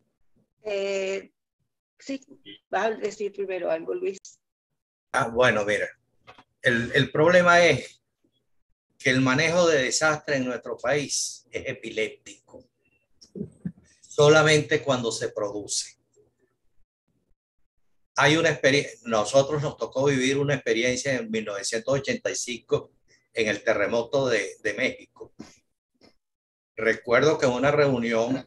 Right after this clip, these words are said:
Speaker 2: la Secretaría de Salud, antes, seis meses antes de producirse el terremoto, estábamos conversando con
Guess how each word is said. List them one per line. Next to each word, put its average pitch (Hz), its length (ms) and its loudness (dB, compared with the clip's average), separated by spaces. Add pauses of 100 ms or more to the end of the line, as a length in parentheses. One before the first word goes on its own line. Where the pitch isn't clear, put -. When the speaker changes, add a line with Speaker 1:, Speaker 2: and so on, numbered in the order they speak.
(280)
Speaker 2:
la 110 100 -6
Secretaría - 640 -6
de 135 100 -2
Salud, 120 380 -4 (120)
antes, 127 960 0 (300)
seis 139 340 -2
meses 139 360 -2
antes 135 480 -2
de 101 280 -8 (400)
producirse 110 580 -4
el 147 100 -10
terremoto, 139 560 0 (1600)
estábamos - 760 -4
conversando 127 880 0
con 104 200 -8